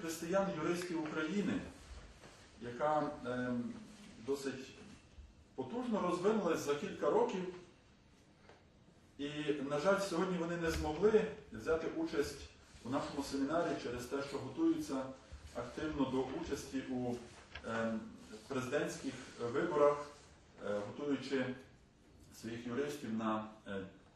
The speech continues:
дільниці, спостерігачами і так далі. Але, е, ця ідея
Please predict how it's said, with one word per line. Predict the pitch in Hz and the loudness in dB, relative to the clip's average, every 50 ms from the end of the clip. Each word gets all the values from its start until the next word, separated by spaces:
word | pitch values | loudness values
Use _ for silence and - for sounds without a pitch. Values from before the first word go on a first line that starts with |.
| - - - - - - - - - - - 110 101 - - - 101 107 | -20 -20 -20 -20 -20 -20 -20 -20 -20 -16 -16 -14 -14 -16 -16 -18 -14 -6
дільниці, | 117 120 120 131 165 190 202 196 - - 143 143 143 - - - - - - - - - - - - - - - - - - - - - - - - - - - | -4 -2 0 0 0 0 0 -2 -2 -4 -4 -4 -6 -8 -12 -16 -18 -14 -12 -12 -12 -12 -16 -20 -20 -20 -20 -20 -20 -18 -16 -16 -12 -12 -12 -12 -12 -16 -16 -14
спостерігачами | - 123 104 - 113 107 110 110 107 107 110 - 160 170 170 160 147 - 120 - | -12 -12 -10 -6 -4 -2 -2 -2 -2 -2 -2 -2 -2 -2 0 0 -2 -2 -4 -6
і | |
так | 120 117 110 | -6 -6 -2
далі. | - 143 175 180 - - - - - - - - - - - - - - - - | 0 2 2 2 0 -2 -6 -8 -8 -10 -16 -20 -20 -20 -20 -20 -20 -20 -10 -2
Але, | - 135 147 156 156 156 156 151 147 135 | 2 4 6 6 6 6 4 0 -2 0
е, | 131 135 131 131 131 - - | 2 2 2 0 -4 -6 -2
ця | - 196 202 190 185 - - - - - - - - - - - - - - - - - - - - - - - - - - - - - - - - | 2 4 4 4 2 0 -4 -8 -12 -18 -20 -20 -20 -20 -20 -20 -20 -20 -20 -20 -20 -20 -20 -20 -20 -20 -20 -20 -20 -20 -20 -20 -20 -20 -20 -10 -8
ідея | - - - 143 - 220 226 220 175 147 127 110 | -6 0 4 4 6 6 6 4 4 4 4 4